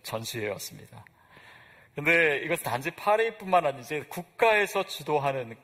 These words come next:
어, 그 전시회인데, 어, 유럽 전체 예술의 중심이라고 할 정도로 이 살롱에, 아, 권위가 있었어요. 어, 근데 이제 여기서는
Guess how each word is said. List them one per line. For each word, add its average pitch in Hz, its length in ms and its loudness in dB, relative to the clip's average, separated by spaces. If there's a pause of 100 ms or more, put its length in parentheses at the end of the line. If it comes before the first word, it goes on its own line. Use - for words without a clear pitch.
어, 110 360 0 (420)
그 117 120 -10
전시회인데, 117 880 -4 (520)
어, 107 140 -2 (100)
유럽 185 440 0
전체 160 640 -2
예술의 135 420 -4
중심이라고 117 1080 -8
할 143 220 -6
정도로 107 420 -12
이 110 140 -12
살롱에, 143 840 -2 (260)
아, 98 120 -10
권위가 113 460 -6
있었어요. 87 580 -14 (920)
어, 107 480 -2
근데 156 380 0
이제 151 520 2
여기서는 156 720 -2